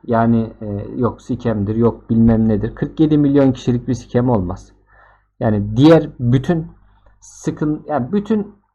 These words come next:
camia sikemdir ama kırk yedi milyon kişinin içinde olduğu bir şey sikem olmaz. Kapatamazlar da, devam etmek zorundalar.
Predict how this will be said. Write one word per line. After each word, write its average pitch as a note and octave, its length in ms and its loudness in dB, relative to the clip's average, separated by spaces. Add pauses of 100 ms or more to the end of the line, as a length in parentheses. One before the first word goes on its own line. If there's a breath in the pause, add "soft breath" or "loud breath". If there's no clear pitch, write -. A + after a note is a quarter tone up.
(140)
camia D#3 640 2
sikemdir D3 520 -4
ama C3+ 280 -4
kırk C#3 200 -8
yedi B2+ 180 0
milyon A#2 320 2
kişinin A2+ 280 -2
içinde A2+ 320 -2
olduğu A2 360 0
bir G#2+ 40 -2
şey D3 220 -6 (680 soft breath)
sikem C3 400 0
olmaz. A2 380 0
Kapatamazlar A#2+ 960 2
da, C#3+ 160 -2
devam B2+ 300 6
etmek G#2 320 -2
zorundalar. G2+ 600 -4